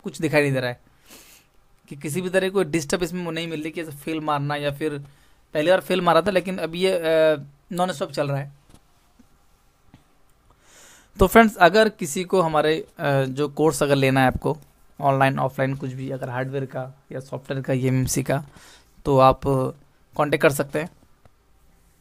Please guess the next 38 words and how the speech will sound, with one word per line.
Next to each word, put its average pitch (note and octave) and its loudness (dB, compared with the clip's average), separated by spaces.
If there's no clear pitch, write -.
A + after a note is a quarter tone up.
बात D3 0
बाकी D3+ -6
सब D3 -6
आपके C#3+ -4
ऊपर C#3 2
है, E3+ -4
अगर C#3 0
लगे, C#3+ 2
अच्छा C#3+ -4
लगे C#3 0
तो C#3 -6
कर C#3 -2
सकते - -8
हैं, A3 -2
नहीं D3 -2
तो C#3+ -6
कोई C#3+ -2
बात C3+ -2
नहीं। - -8
और C#3 -4
यही D#3+ -4
बोलना E3+ -2
चाहूँगा D3+ -2
कि F3 -10
यहाँ D#3+ -6
से F3 -4
आपको - -4
अच्छी D#3 -6
तरह D#3+ -2
से D3 -10
नॉलेज C#3+ 0
मिलती C#3+ -2
है, D3+ 0
वहीं C#3+ 2
पे C#3+ 2
आप C3 2
ट्रेनिंग C3 -4
करिए। C3 -8